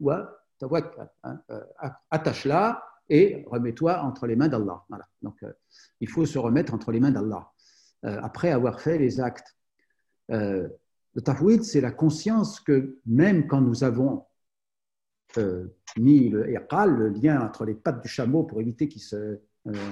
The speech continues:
s-, s'enfuit dans le désert, eh bien, même à ce moment-là, c'est Allah qui a agi, hein. C'est-à-dire que, euh, ce n'était pas une action que nous avons accomplie de notre propre fait.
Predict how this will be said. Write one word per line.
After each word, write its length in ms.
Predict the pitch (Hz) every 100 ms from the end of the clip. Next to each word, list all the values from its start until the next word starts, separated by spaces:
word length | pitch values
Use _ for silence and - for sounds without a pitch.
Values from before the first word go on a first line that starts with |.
| 104
s-, 220 | 113 - 110
s'enfuit 440 | 127 - - 160
dans 100 | 113
le 60 | 104
désert, 460 | 110 151 202 190 - _ _ _ -
eh 80 | 120
bien, 160 | 127
même 220 | 147 220 156
à 60 |
ce 140 | 135 151
moment-là, 640 | 123 117 170 226 175 - _ _ _ _
c'est 160 | - 143
Allah 260 | 123 185 185
qui 140 | 131
a 60 | 113
agi, 380 | 110 110 95 _ _ _ _ -
hein. 180 | 117 - - _ _
C'est-à-dire 560 | - - 117 135 180 185
que, 80 | 139
euh, 460 | 131 - 117 110 107
ce 100 | 135
n'était 220 | 120 147
pas 160 | 170
une 100 | 139
action 720 | 113 - - 180 220 202 - _ -
que 60 |
nous 240 | 131 131 127
avons 420 | 117 165 - - _ _ -
accomplie 520 | 117 147 - 147 196
de 100 | 143
notre 280 | 131 131 -
propre 380 | - 165 - 147
fait. 400 | - 139 -